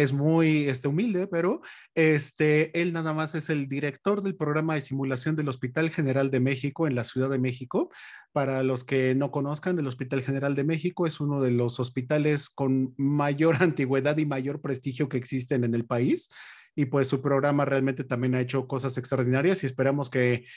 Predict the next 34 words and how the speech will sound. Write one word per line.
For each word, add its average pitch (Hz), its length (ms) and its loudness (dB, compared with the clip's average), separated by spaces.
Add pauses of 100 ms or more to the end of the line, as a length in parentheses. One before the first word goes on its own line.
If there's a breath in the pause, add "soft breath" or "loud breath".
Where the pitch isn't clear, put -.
(180 loud breath)
en 139 100 2
una 151 460 4
futura 151 420 2
sesión, 170 640 2
eh, 123 560 0
vamos 139 280 -2
a 135 80 -6
procurar 139 400 0
de 139 120 -2
que 135 140 -2
haya 135 300 0
la 120 140 0
sección 131 400 -4
de 123 340 2 (300 soft breath)
"Preséntanos 160 640 2
tu 131 260 2
centro 147 320 -2
de 139 60 0
simulación", 139 640 -2 (420 loud breath)
y 185 440 -2
el 139 160 -2
del 135 100 0
doctor 127 320 -2
Capurso, 156 480 -2
les 139 180 -2
aseguro 139 420 -2
que 147 80 -2
es 131 100 -4
toda 147 160 0
una 143 120 0
experiencia 135 540 -2
poderlo 123 380 0
conocer. 101 380 -12 (2250 loud breath)
Doctor 190 600 0